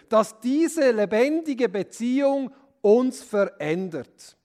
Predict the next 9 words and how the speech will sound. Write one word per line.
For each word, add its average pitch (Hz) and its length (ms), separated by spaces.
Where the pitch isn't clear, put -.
Und 294 220
begonnen 269 640
hatte 269 320
ja 262 180
die 220 180
Veränderung 302 920
im 220 160
Leben 269 580
von 202 340